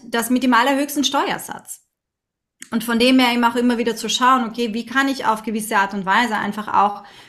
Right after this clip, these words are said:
meine Steuern minimieren? Also wie kann ich anderen Reichtum unter Anführungszeichen aufbauen, ja, damit mein Gehalt unter Anführungszeichen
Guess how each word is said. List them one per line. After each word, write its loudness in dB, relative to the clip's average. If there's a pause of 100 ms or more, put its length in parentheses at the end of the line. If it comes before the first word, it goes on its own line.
(400)
meine 2
Steuern 4
minimieren? 4
Also -2
wie -4
kann 2
ich -6 (100)
anderen 2
Reichtum 0
unter -2
Anführungszeichen -4 (240)
aufbauen, 2 (300)
ja, 2
damit -4 (180)
mein 0
Gehalt 2
unter 0
Anführungszeichen -4